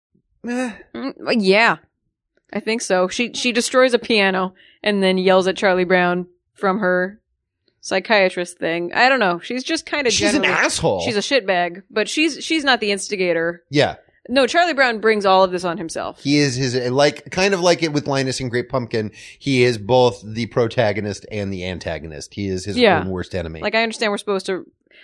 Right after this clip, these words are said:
Speaker 2: I just didn't find any reason to root for him,
Speaker 1: Yeah.
Speaker 2: really.
Speaker 1: And,
Speaker 2: It's like,
Speaker 1: uh,
Speaker 2: just get, just get over it. Just
Speaker 1: and
Speaker 2: talk
Speaker 1: Sn-
Speaker 2: to her. She's probably fine.
Speaker 1: and Snoopy didn't have a lot to do.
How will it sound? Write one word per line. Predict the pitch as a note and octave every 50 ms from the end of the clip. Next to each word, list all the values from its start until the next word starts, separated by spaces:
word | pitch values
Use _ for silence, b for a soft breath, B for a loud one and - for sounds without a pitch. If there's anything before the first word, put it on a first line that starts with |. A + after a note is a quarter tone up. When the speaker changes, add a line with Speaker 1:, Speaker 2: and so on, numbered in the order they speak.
| B B
Speaker 2:
I | C4+
just | D4 F4 F#4 -
didn't | D4 A#3 B3 A#3
find | A#3+ A3+ G#3 G3+
any | G3+ G3 F#3+
reason | F#3 F#3 F#3+ F#3 F3 F#3 F3+ F3
to | - - F#3+ F3+ F3 F3 F3 F3 F3 _ _ _ _ _ _ _ _ _ _ _ _ _ -
root | A#3+ A#3 A3+
for | - F#3 F#3
him, | A3 G3+ F3+ E3+ F3+ E3 _ -
Speaker 1:
Yeah. | B2 B2 G3+
Speaker 2:
really. | F#3+ F3+ F3 F3 F3+ - _ _ b b b b b b b -
Speaker 1:
And, | G3 G#3 G3 G3+ G3+
Speaker 2:
It's | G3+ G#3
like, | G3+ G3 G3
Speaker 1:
uh, | F#3+
Speaker 2:
just | F3+ -
get, | - F#4 -
just | - F#4+ -
get | - A4 A4
over | A4 G4+ C#4+ G3
it. | -
Just | - D#4
Speaker 1:
and | D4 D#4 G#4
Speaker 2:
talk | A4
Speaker 1:
Sn- | A4 F4
Speaker 2:
to | E4
her. | C4 G3+ D3+ D#3+
She's | - - -
probably | - F4+ G4 G4+
fine. | G4+ A4 A4+ A4+ F#4+ A#3+ F3+ E3 D#3+ - _ _ -
Speaker 1:
and | E3 D#3+ -
Snoopy | - F3+ F3+ F3+ F#3
didn't | E3 F3 F3 F3
have | F3 F3 D#3+
a |
lot | E3+ E3+ E3 -
to | E3+
do. | D#3+ E3 A#2